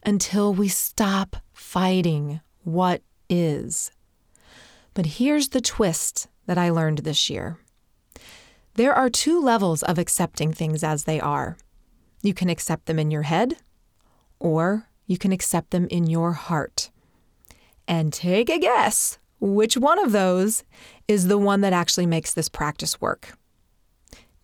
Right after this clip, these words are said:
Ding, ding, ding. You got it.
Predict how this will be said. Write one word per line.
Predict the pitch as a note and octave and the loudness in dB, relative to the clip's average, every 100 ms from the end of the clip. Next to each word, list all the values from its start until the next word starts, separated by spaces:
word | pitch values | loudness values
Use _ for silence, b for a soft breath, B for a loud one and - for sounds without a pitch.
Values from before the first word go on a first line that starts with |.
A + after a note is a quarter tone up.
| - | -2
Ding, | F4+ F#4 | 2 2
ding, | F#4 F4+ | 2 2
ding. | F#4 F#4 F#4 F#4 F#4 _ - | 2 2 0 -2 -6 _ -10
You | G#3 F3+ F#3 B3 | -2 2 4 4
got | D4 E4+ D#4+ | 4 4 4
it. | C#4+ - | 2 0